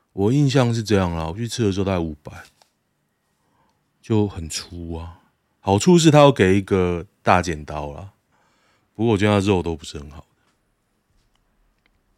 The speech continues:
好事多，三种综合梅，我最近是没在吃那个，那叫什么？优格。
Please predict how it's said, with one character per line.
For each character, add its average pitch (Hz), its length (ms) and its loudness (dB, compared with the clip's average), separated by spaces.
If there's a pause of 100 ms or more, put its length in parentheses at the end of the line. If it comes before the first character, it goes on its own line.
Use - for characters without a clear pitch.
(280)
好 87 180 -6
事 104 220 -4
多， 98 540 2 (800)
三 104 420 -2
种 82 320 -6
综 92 240 -2
合 80 220 -8
梅， 101 320 -12 (220)
我 101 120 -4
最 131 180 4
近 135 160 2
是 139 120 0
没 104 180 2
在 117 180 4
吃 101 360 -4
那 101 160 -2
个， 80 500 -8 (1400)
那 87 140 -6
叫 80 100 -8
什 78 120 -10
么？ - 80 -20 (2750)
优 110 280 6
格。 - 240 -6